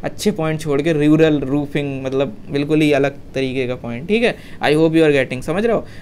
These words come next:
तो ये सारी चीज़ें हैं। इसके अलावा policy response, very important, policy response। देखो नीचे जो लिखा है related news वो टेक्नोलॉजिकल response है। Policy response क्या है Stubble burning के लिए? देखो एनजीटी जो है,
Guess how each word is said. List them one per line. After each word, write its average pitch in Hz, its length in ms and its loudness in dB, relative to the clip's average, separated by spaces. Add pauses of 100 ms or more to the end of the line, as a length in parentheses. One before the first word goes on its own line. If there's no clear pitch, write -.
(100)
तो 151 60 0
ये 147 160 4
सारी 135 220 -2
चीज़ें 127 260 -4
हैं। - 260 -10
इसके 160 260 2
अलावा 180 260 4
policy 175 400 2
response, 170 520 -2
very 156 260 2
important, 160 400 2 (240)
policy 202 460 4
response। 170 420 2
देखो 196 280 2 (220)
नीचे 165 300 4
जो 214 120 10
लिखा 196 220 4
है 196 100 8
related 185 400 4
news 226 180 0
वो 233 100 2
टेक्नोलॉजिकल 185 760 0
response 147 420 -4
है। 135 60 -2
Policy 170 420 2
response 202 400 -2
क्या 185 180 -2
है 185 200 0 (220)
Stubble 175 320 2
burning 170 300 0
के 165 80 -2
लिए? 160 180 2
देखो 190 320 0
एनजीटी 180 540 0
जो 196 140 2
है, 143 260 0